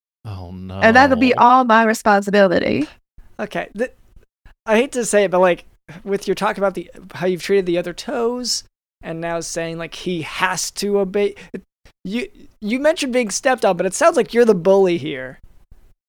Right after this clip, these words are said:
Speaker 2: That's because I've found a new life. Like I said, I was very, very inspired by Barbie.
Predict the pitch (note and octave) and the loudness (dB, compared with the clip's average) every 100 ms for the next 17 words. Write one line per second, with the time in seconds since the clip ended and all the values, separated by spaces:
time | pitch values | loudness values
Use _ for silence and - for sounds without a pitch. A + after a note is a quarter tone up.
0 | _ _ - - _ - C4+ C4+ - C4+ | _ _ -20 -20 _ 6 6 4 2 0
1 | - B3 G#3+ G#3 G3+ - G3+ G3 F#3 F3+ | 4 0 4 2 2 2 4 4 2 0
2 | E3+ E3+ E3+ A3+ B3+ C4 A3+ - A3+ G3+ | 2 2 2 2 2 2 2 2 4 4
3 | A3 G#3 A3+ C#4+ C4 B3+ G#3+ A3+ A3 G#3 | 4 2 4 4 6 4 4 4 4 4
4 | F#3+ - G#3+ F#3+ F#3 E3+ E3 D#3+ D#3+ F3+ | 0 0 4 4 4 0 2 2 4 2
5 | G3 G3+ G3 | 4 2 0